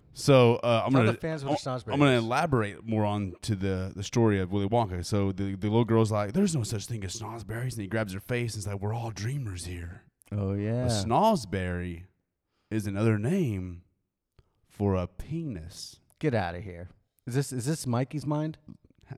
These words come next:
Speaker 1: have her look it up. Have, have the, the internet girl look it up.
Speaker 2: The internet girl. Hey, internet girl.
Speaker 1: <laughs> I'm just kidding, but, uh, yeah, snozzberry
Speaker 2: Yeah, what's,
Speaker 1: is a
Speaker 2: what's
Speaker 1: penis.
Speaker 2: a snozzberry?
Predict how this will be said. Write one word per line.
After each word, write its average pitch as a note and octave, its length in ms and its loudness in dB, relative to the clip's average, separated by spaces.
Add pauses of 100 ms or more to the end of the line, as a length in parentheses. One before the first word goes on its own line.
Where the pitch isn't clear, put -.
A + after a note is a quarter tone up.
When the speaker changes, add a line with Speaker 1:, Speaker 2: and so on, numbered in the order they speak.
Speaker 1:
have C3 220 -2
her C#3 100 6
look B2 160 4
it A#2+ 80 2
up. F#2+ 160 0
Have, A2+ 280 0
have A#2 200 0
the, G2+ 300 2
the F#2+ 100 -4
internet G2+ 300 -2
girl F#2+ 180 0
look F#2 160 -4
it F#2 80 -4
up. F2 160 -8 (240)
Speaker 2:
The C#3 80 -20
internet A#2 300 -20
girl. A2 140 -20 (140)
Hey, D3 80 -16 (100)
internet E3 280 -16
girl. - 160 -12 (320)
Speaker 1:
<laughs> - 300 -12
I'm A2+ 140 0
just E2 240 -14
kidding, E2+ 240 -8
but, E2+ 240 -6
uh, F#2 80 -6
yeah, G2 180 0
snozzberry A#2+ 840 0 (380)
Speaker 2:
Yeah, A#2 80 -20
what's, G#2 120 -10
Speaker 1:
is G#2 200 0
a G2 40 -2
Speaker 2:
what's A2+ 100 -6
Speaker 1:
penis. G2 240 -2
Speaker 2:
a E2 40 -8
snozzberry? - 500 -10